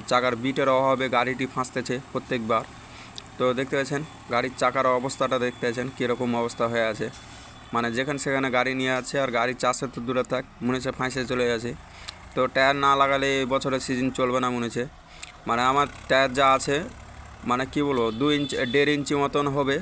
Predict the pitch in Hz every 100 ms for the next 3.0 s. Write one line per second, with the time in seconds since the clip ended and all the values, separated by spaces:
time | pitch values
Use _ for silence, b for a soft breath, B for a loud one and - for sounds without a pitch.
0 | - 131 127 123 120 131 131 131 120 117
1 | 127 180 - 120 135 139 127 127 131 127
2 | 143 123 127 123 127 127 123 123 120